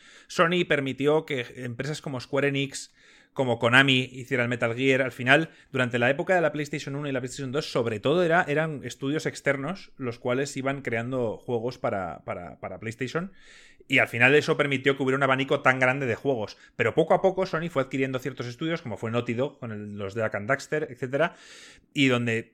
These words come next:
fue en la PlayStation tres asentando esos estudios, creando nuevas I Ps que ya les pertenecían a ellos, y ya en la cuatro es que se han sacado ya la chorra, o sea, me refiero, ha sido maravilloso. O sea, que, que creo que sí,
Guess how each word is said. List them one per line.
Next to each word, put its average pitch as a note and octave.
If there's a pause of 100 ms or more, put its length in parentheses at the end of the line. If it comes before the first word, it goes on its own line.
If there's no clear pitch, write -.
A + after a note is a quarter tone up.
(140)
fue D#3
en C3
la A2
PlayStation B2+
tres C#3 (760)
asentando C3+
esos D3+
estudios, C3+
creando B2+
nuevas C3
I C#3+
Ps C3+ (240)
que A#2+
ya C3+
les C#3+
pertenecían B2+
a B2
ellos, D3 (140)
y G#2
ya G#2
en G#2+
la G#2
cuatro A#2
es B2
que B2+
se -
han G#2
sacado G#2
ya G#2+
la G#2
chorra, A2
o D#2+
sea, -
me -
refiero, G2
ha F2+
sido G#2
maravilloso. G2 (480)
O -
sea, G#2+
que, G#2
que G2+
creo A#2+
que A2
sí, -